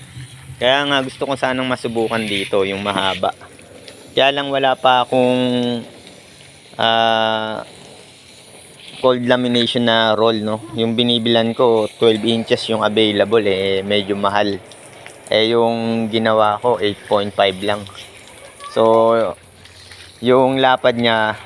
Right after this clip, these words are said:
la-, kasing lapad lang ng short. Kasi dati meron din akong, ano, eh, bumibili ako doon kasi meron akong L thirteen hundred na A three.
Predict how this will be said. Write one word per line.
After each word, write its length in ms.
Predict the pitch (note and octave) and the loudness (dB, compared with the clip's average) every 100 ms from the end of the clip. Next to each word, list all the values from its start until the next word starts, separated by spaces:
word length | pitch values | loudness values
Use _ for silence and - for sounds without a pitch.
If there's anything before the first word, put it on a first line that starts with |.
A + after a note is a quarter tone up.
| - | -4
la-, 160 | G#2+ G#2+ | 0 0
kasing 320 | - - B2+ | -2 -4 0
lapad 320 | A#2 A2+ A2+ | 2 2 0
lang 240 | A2+ A2+ A2+ | 0 -2 0
ng 400 | A2+ G#2+ G#2+ G#2+ | 0 0 -4 -8
short. 320 | - A2+ G#2 - - | 0 2 2 -2 -6
Kasi 240 | A#2+ C#3 | -2 0
dati 400 | B2+ B2+ B2 B2+ | 4 2 2 0
meron 320 | A#2+ A#2 A#2 | 2 0 0
din 160 | A#2 A#2 | -2 0
akong, 320 | A2+ A#2 A2+ | -2 -2 -2
ano, 160 | A2+ A2 | -2 -4
eh, 100 | G2+ - - - - - | -8 -18 -20 -18 -12 -4
bumibili 420 | B2 C3 C3+ C3+ C3 | 0 2 2 4 2
ako 160 | B2+ | 2
doon 160 | B2 A#2+ | 0 0
kasi 180 | A#2 C3+ | -2 0
meron 300 | C3 C3 B2+ | 2 2 0
akong 640 | A#2+ B2+ B2+ B2+ B2+ B2 | 0 2 2 0 -2 -4
L 280 | - A#2+ B2 | -4 -2 0
thirteen 320 | B2+ A#2 B2 A#2+ | 0 0 -2 -2
hundred 500 | A2+ A2+ A2 A#2 A2 | -2 -2 0 -2 0
na 220 | G#2+ G#2+ | -2 -2
A 120 | G#2 G2 - | -4 -6 -6
three. 180 | A2 | -6